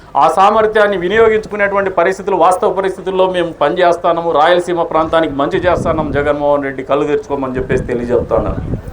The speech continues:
ఇప్పటికైనా అబద్ధాలు మాట్లాడడం మా-, మానేసేయమంటాడు. పక్కనే పులివెందులు ఉంది,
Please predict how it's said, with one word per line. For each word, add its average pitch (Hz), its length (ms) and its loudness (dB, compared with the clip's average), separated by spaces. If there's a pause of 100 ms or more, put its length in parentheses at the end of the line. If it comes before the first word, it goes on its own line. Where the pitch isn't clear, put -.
(240)
ఇప్పటికైనా 185 460 4
అబద్ధాలు 170 420 2
మాట్లాడడం 160 560 2
మా-, 147 220 2
మానేసేయమంటాడు. 120 1000 -2 (520)
పక్కనే 196 400 4
పులివెందులు 196 460 4
ఉంది, 190 400 4